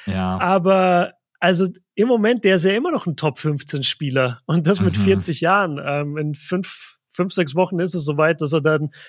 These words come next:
Speaker 2: wirklich, äh, vierzig ist. Und dann ist er immer noch ein Top fünfzehn Spieler. Also sowas haben wir noch nie gesehen. Er spielt überragend, das macht Spaß. Ähm, genauso wie ich bei den anderen Teams aber immer so ein bisschen auf die,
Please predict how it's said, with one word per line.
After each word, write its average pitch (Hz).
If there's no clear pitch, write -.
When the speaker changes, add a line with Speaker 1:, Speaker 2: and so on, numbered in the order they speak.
Speaker 2:
wirklich, 170
äh, 147
vierzig 160
ist. 165
Und 156
dann 160
ist 160
er 165
immer 180
noch 160
ein 147
Top 165
fünfzehn 156
Spieler. 175
Also 139
sowas 143
haben 156
wir 156
noch 151
nie 147
gesehen. 147
Er 143
spielt 170
überragend, 151
das 143
macht 151
Spaß. 160
Ähm, 160
genauso 196
wie 196
ich -
bei 180
den 175
anderen 196
Teams 185
aber 170
immer 180
so 160
ein 165
bisschen 165
auf 156
die, 151